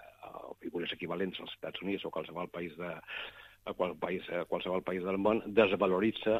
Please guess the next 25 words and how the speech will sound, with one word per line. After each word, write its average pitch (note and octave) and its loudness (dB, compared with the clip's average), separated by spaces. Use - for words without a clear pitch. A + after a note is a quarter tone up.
els E2+ -2
títols F#2+ -2
en F#2 0
circulació G2+ 2
que F#2 2
donen G2 6
menys, G#2 4
eh, E2 -4
d'aquest E2 -6
tipus E2+ -4
d'interès, G2 4
i D#2+ 2
això D#2+ -2
és - -8
una F#2+ 2
de F2+ 4
les F2+ 0
causes, F#2+ 4
en A#2 6
el G#2+ 6
cas B2+ 8
de A2 -2
Silicon A2 6
Valley, A#2+ 4
una, G2+ 4